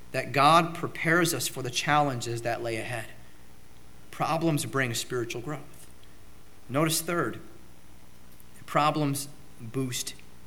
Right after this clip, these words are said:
integrity. Problems boost integrity. If our character is genuine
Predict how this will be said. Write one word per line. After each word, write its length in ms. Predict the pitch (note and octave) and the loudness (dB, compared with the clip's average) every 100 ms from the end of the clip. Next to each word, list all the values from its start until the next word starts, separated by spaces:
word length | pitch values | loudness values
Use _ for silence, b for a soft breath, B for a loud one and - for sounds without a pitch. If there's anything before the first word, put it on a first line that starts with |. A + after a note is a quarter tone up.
| - | -10
integrity. 560 | A#2+ - C3 A#2 F#2+ - - - - - - - - - | -8 -2 -2 -2 -6 -10 -12 -14 -14 -14 -12 -12 -12 -2
Problems 580 | D3+ D#3+ E3 D3+ - - - A2+ | 4 6 6 4 0 -4 -10 -4
boost 380 | C3 B2+ - - - | -2 -2 -4 -6 -6
integrity. 480 | A#2+ C3+ A#2 F2+ - B B B B B B - | -2 -2 -2 -4 -10 B B B B B B -2
If 140 | B2 | 6
our 100 | F3 | 6
character 640 | - - F3+ G3+ F#3+ D#3 D3+ | 6 2 6 6 6 2 2
is 200 | B2 - | 0 -2
genuine 580 | - B2 G#2 G2 E2 | 0 0 0 -4 -8